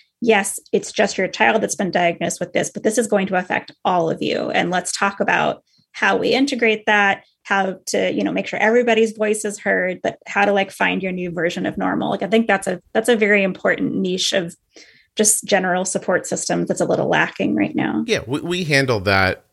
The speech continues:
Speaker 2: uh, by the medical community and people in general, we handle that about as poorly as we handle everything else. Like, we just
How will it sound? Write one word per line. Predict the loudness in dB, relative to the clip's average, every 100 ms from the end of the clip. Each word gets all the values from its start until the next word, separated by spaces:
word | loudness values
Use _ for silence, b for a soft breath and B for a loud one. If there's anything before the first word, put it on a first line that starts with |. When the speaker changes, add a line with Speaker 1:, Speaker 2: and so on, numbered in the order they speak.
| -4
Speaker 2:
uh, | -4 -4
by | -12 -6 -4
the | -2
medical | 0 2 0 -2
community | -2 0 0 0
and | -2 -2
people | -4 -2
in | -4
general, | -2 -2 -2
we | -2 -2
handle | 0 0 0
that | 0 0
about | 0 -2
as | -2
poorly | -2 0 0 0
as | -2
we | -2
handle | -2 -2 -2
everything | -4 -6 -6 -6
else. | -6 -10 -18 -20 _ -6
Like, | -4
we |
just | -2